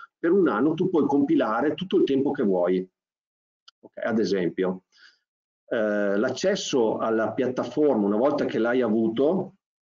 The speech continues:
perché hai acquistato il kit e hai registrato, e lo hai registrato, è perpetuo. Ok, quindi tutte le unità didattiche non sono a scadenza, sono, durano a vita.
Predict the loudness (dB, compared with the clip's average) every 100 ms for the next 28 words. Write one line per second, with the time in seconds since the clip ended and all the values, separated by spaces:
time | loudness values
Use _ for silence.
0 | -8 -6 -2 0 0 -2 -2 -4 -4 -2
1 | 0 -2 -2 -2 -4 -4 -4 -4 -8 -4
2 | -2 0 0 0 0 -2 -4 -4 -2 0
3 | 0 2 2 2 0 -2 -4 -4 -4 -2
4 | -2 -2 -8 -16 -6 -4 -4 -4 -4 -6
5 | -2 -2 -2 -6 _ _ _ _ -10 -6
6 | 0 2 2 2 0 0 0 0 2 2
7 | 0 0 -2 0 0 -2 -6 -10 -2 -2
8 | -2 -6 -18 -20 _ -4 -2 -2 -2 -2
9 | 0 2 0 -2 -2 -4 -6 -6 -4 -2
10 | 0 -2 -4 -4 -2 0 0 0 0 0
11 | 0 -2 -6 -6 0 2 2 -2 -4 -4
12 | -4 -4 -8 -8